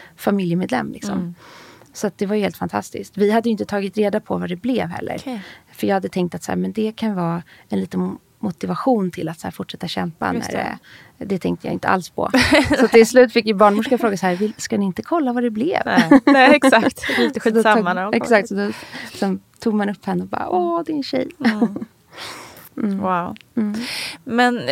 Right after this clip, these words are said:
Speaker 2: otroligt ändå tycker jag att du kunde ha den liksom sinnesnärvaron och bara känna allt det här du kände med tanke på att den liksom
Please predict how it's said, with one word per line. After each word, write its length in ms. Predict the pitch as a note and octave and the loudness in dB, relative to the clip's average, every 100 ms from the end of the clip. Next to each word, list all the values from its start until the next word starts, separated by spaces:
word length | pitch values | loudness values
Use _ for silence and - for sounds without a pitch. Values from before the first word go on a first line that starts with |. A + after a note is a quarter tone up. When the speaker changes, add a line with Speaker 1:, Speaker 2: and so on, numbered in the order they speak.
| G2+ | -2
Speaker 2:
otroligt 460 | A#3 - A3+ C4+ - | 0 2 2 2 2
ändå 460 | D#4+ C#4 B3+ C4 | 2 2 2 2
tycker 320 | D#4 D#4 - G#3 | 0 -4 0 2
jag 120 | F#3 | 4
att 160 | E3+ - | 2 -6
du 120 | F#3+ | -8
kunde 280 | - G3 G3 | -6 -4 -4
ha 400 | A#3+ C#4 C#4 B3 | -2 0 0 0
den 320 | G3 F#3 F3+ | -2 -2 -4
liksom 380 | F#3 - F3+ F3+ | -6 -4 -4 -4
sinnesnärvaron 1000 | G#3 F#3+ F3+ - F#3 F3+ F3+ F3+ F3 F3 | -4 -4 -4 -4 -2 0 2 2 0 -2
och 100 | E3+ | -2
bara 500 | F3 E3 D#3+ E3 - _ - | 0 2 2 0 -4 _ -14
känna 380 | - G3 F#3 B3 | -4 -4 -2 0
allt 200 | G#3 - | -2 -2
det 60 | |
här 120 | F#3 D#3+ | -4 -2
du 120 | F3+ | -6
kände 460 | F3+ E3 E3 C#3+ F3 - _ _ _ _ _ - - | -6 -4 -2 -4 -6 -18 _ _ _ _ _ -20 -10
med 180 | F#3+ | -6
tanke 260 | G3 F3+ E3+ | -4 -4 -6
på 120 | E3+ | -8
att 140 | E3+ - | -8 -6
den 220 | D3 - | -8 -8
liksom 320 | - F3 F3 | -12 -10 -10